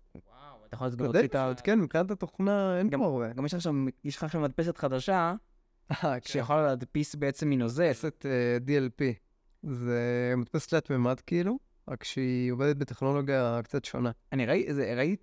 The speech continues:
Speaker 1: את ה-, אתה יודע שהיה לזה בטד, אני חושב, איזו הרצאה, שהוא מסביר שבעצם יש לך מין לייזר כזה, שבעצם, אה, מקש-, מקשיח את זה, ברגע שהוא, כאילו, שתחשוב, זה
Speaker 2: אתה יודע
Speaker 1: כמו
Speaker 2: פשוט האמת, פשוט עובד. יש לך בריכה של
Speaker 1: בריכה של
Speaker 2: פלסטיק,
Speaker 1: פלסטיק.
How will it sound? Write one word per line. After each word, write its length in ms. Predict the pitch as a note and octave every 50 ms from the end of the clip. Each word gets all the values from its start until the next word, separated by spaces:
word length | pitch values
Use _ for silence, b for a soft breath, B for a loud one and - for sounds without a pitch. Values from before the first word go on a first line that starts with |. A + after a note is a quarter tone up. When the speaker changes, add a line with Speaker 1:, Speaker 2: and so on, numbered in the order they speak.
| -
Speaker 1:
את 40 | C3+
ה-, 320 | B2+ B2 A#2 A2+ A2 A2 G#2+
אתה 80 | G#2+
יודע 60 | B2 C#3
שהיה 320 | - - - - B2 C#3
לזה 120 | D#3 D3+
בטד, 400 | B2+ A#2+ A2+ _ - E3 D#3+ C3
אני 140 | B2+ B2 A#2+
חושב, 240 | A2+ - - B2 A#2 A2
איזו 160 | A2 G#2+ A2
הרצאה, 400 | G#2+ G#2+ - - C3 D#3 D#3+ D#3 - _ _ _ _ _ _ _
שהוא 180 | - - D3 C3+
מסביר 340 | B2 A2+ - D3+ F3+ G#3
שבעצם 380 | G#3+ G3 D3+ D3 D3 - E3+ D#3
יש 100 | D#3+ -
לך 80 | - F#3 E3 C#3+ C3
מין 300 | C3 C#3 D3 D3+ C#3+ C3+
לייזר 380 | C3+ C#3+ D#3+ F3 E3+ G3+ F#3+
כזה, 320 | G3 - G#3 G3+ G#3 A#3 D3 C#3 _ _ _ _ _ _ _
שבעצם, 580 | - - C3+ C3 C3+ C#3+ - - E3+ E3 D#3 C#3+
אה, 260 | B2+ C3 B2 B2 B2
מקש-, 420 | A#2+ B2 A#2+ A#2 - - - - - - - - - -
מקשיח 580 | D3 C3 - - - - G#3+ G#3+ A3 G#3+ -
את 120 | E3+ - -
זה, 260 | F3+ F#3 - - - - F#3 -
ברגע 220 | C#3 D3 D#3 F3
שהוא, 280 | F3 - - D3+ C#3+ - -
כאילו, 160 | - B3+ B3+
שתחשוב, 300 | A#3 - - D3+ - G3+
זה 100 | F#3 E3
Speaker 2:
אתה 80 | F3 B3+
יודע 80 | F#3 F#3
Speaker 1:
כמו 80 | F#3+
Speaker 2:
פשוט 180 | F#3+ F#3 F#3 F3+
האמת, 240 | D#3+ C3+ C3 A#2 -
פשוט 180 | - - B2+
עובד. 100 | A#2+ A2+ - - _ _ _ -
יש 100 | E3 -
לך 80 | - G3+ E3+
בריכה 380 | D#3 D3 C#3 A#2 - E3 E3
של 260 | - - D#3 D3+ C#3 B2+ B2 - - -
Speaker 1:
בריכה 200 | D#3+ C#3+ G3 G#3
של 80 | A3
Speaker 2:
פלסטיק, 220 | G#3 F3 D3 C#3 C3+ C3 C3
Speaker 1:
פלסטיק. 240 | C3+ C#3 F#3 A#3+ -